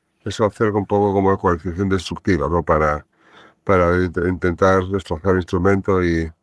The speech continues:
eso. Entonces, cuanto menos toque el ecualizador, mejor para mí y para el grupo.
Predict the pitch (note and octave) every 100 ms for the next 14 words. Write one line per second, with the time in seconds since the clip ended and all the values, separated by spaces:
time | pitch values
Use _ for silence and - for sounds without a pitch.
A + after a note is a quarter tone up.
0 | - F#2 F2+ D#2+ G2+ G2 _ _ _ _
1 | F#2+ F2+ G2+ A#2 B2+ B2+ A2+ G#2 G2 G2
2 | - G#2 A2+ A2+ _ _ _ _ _ -
3 | - _ - - - - - G2+ G2+ A#2+
4 | G#2+ G#2+ G2+ G#2+ A2 G#2 G2 F#2+ E2 E2
5 | E2+ D#2+ -